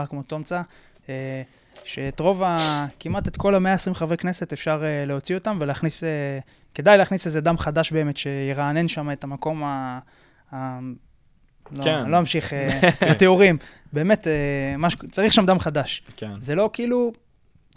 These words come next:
Speaker 1: לא קורה אצלך,
Speaker 2: לעשות
Speaker 1: אתה
Speaker 2: את
Speaker 1: כבר במקום, בפוזיציה הזאת, מבחינת, אה, השפעה, כוח.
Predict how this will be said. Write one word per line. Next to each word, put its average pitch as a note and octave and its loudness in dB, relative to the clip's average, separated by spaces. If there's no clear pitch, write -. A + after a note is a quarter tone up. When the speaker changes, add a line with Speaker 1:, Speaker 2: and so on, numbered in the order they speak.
Speaker 1:
לא F3+ 4
קורה A3 -2
אצלך, A3 -6
Speaker 2:
לעשות A#2 -4
Speaker 1:
אתה F3+ 0
Speaker 2:
את D3 0
Speaker 1:
כבר E3+ 4
במקום, E3+ -2
בפוזיציה E3 -4
הזאת, E3 -6
מבחינת, D#3+ -8
אה, D#3 -4
השפעה, D#3+ -2
כוח. F3 -4